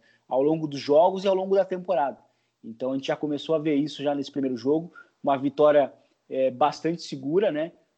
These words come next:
é, o União Berlim, ele deixou ali, é, ele deixou, assim, uma sensação de, de que foi muito anticompetitivo, né, ele nem conseguiu, é,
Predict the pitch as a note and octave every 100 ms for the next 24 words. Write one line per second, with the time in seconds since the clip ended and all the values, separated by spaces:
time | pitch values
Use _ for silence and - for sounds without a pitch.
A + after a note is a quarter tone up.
0 | _ C3 C3 C3+ C#3 D3 D3+ E3 D#3 D#3
1 | C#3+ D3 D#3+ C#3+ C#3 C#3+ - D3+ D#3 C#3+
2 | D3+ C3 - _ _ _ - C3 B2 A#2+
3 | A#2 - _ _ _ D3+ C3+ C3+ C#3 -
4 | E3 D#3 - E3 D3+ - D#3 D#3+ - D#3+
5 | D3+ D3 C#3 - _ _ _ - C#3 -
6 | F#3 E3+ D3+ G3 G#3 G#3+ G#3 A3 G#3 G#3+
7 | G#3+ - F3+ C#3+ A#2+ A2+ - _ _ -
8 | A#2+ B2+ D3+ D#3 F3+ F3 D#3+ F#3+ F#3 E3+
9 | _ _ _ C#3+ C#3 C#3 C3+ B2+ B2